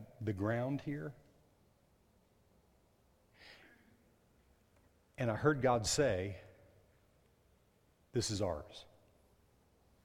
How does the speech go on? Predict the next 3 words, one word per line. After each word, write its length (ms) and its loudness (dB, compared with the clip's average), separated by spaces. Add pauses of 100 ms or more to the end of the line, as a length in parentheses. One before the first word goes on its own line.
(3000)
Not 140 0
mine. 320 2 (3000)
Ours. 480 -2